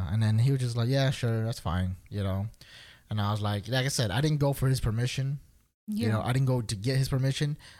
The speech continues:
Speaker 1: I was just going to let him know. Right? And then, um, how, how was it, everything after that?
Speaker 2: Everything was <laughs> perfect.
Speaker 1: Mm-hmm.
Speaker 2: Like, the last three months of high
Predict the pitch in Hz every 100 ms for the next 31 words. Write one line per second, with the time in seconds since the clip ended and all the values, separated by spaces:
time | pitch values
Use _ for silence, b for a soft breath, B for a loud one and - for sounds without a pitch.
0 | B 131 143 131 135 120 110 110 110 101
1 | 104 90 - - - _ _ _ _ _
2 | _ _ - - 110 107 110 - 107 107
3 | 107 107 107 107 110 107 B B B B
4 | B B B B - 180 226 190 226 240
5 | 240 190 214 - 185 185 185 185 180 165
6 | - 151 190 107 - - B B - -
7 | 214 269 277 311 277 247 240 233 233 -
8 | - 190 190 - - - 269 - 196 -
9 | - 339 160 170 175 170 185 185 190 B
10 | B B 262 226 214 208 202 226 - 220
11 | 220 208 202 196 175 175